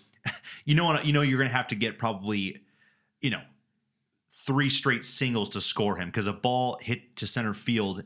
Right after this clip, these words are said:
and he's at second, he's probably not scoring on s-, from second base, you know, just kinda that, that sort of thing. But still has really good power. I really like the power numbers. I thought, man, if Yasmani played a full season, if he played as many games as Perez, he'd probably have forty home runs too. So I really like his hitting. Will Smith, just really an up and coming guy.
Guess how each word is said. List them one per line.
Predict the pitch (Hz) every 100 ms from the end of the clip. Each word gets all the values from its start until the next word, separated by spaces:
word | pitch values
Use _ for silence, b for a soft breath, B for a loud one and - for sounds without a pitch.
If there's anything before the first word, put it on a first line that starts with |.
| -
and | 104
he's | 113
at | 104
second, | - 113 101 95
he's | - 143
probably | 135 127
not | 101 -
scoring | - 104 95
on | 87
s-, | - 95
from | 95
second | - 87 76
base, | 78 - -
you |
know, | 95 87
just | 110 -
kinda | 101
that, | 92 -
that | 104 92
sort | 92 82
of |
thing. | - 90
But | 104 B B B
still | - 180
has | 160 139
really | 113 127
good | 110
power. | 107 110 110
I | 107
really | 113 117
like | 107 104
the | 101
power | - 104 107
numbers. | 110 104
I | 95
thought, | - 98 107
man, | 101
if | 90
Yasmani | 104 95 101 110 107
played | 113 95
a |
full | - 107
season, | 101 104 90
if |
he | 110
played | 139 147
as | 117
many | 117
games | 110 92
as |
Perez, | - 110 104 92 - B
he'd | B 151
probably | 110 95
have | 92
forty | - 101
home | 85 90 87
runs | 80
too. | - 90
So | 80 98 82 B B B
I | 117
really | 110 104
like | 95
his | 92 -
hitting. | 101 98 95 B B
Will | 117 120
Smith, | - 107 104 95
just | 117 110 113
really | 107
an | 98
up | 107 -
and | 95
coming | - 98 92
guy. | 92 92